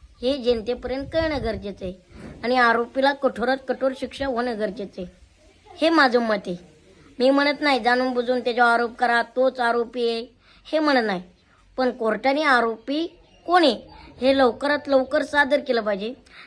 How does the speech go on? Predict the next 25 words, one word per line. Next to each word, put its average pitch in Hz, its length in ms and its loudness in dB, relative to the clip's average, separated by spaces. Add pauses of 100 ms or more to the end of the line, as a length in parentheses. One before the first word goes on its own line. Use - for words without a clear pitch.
(140)
ते 285 140 0
सिद्ध 294 300 0
करून 247 280 2
दावलं 208 280 0
पाहिजे, 185 360 -4 (480)
हे 285 80 0
मला 269 260 4
सांगायचं 196 500 -4
आहे. 175 180 -12 (460)
कोर्टाने 285 420 0
लवकरात 285 420 2
लवकर 294 320 2
न्याय 302 300 0
दिला 247 260 2
पाहिजे. 185 360 -4 (680)
त्या 262 140 2
संतोष 254 460 -2
देशमुख 240 380 -2
साहेब, 196 400 -4 (120)
वैभवी 233 560 0
ताई 214 160 2
असेल, 185 440 -4 (420)
त्यांचा 226 260 0
भाऊ 214 360 4
असेल, 196 460 0